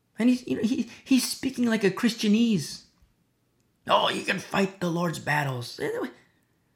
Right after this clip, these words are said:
what is he talking about? Wrong formula. Wrong formula. And Saul wants his vengeance. And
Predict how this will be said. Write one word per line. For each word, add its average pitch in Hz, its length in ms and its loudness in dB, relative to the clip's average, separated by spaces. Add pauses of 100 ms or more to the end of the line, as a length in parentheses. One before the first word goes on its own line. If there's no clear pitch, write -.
(320)
what - 100 -12
is 208 120 -4
he 214 100 -8
talking - 340 -12
about? 180 320 -6
Wrong 220 220 0
formula. 214 560 2 (1080)
Wrong 254 200 2
formula. 247 640 0 (2500)
And 175 120 6
Saul 208 380 0
wants 185 320 0
his 139 180 -2
vengeance. 147 560 2
And 147 140 4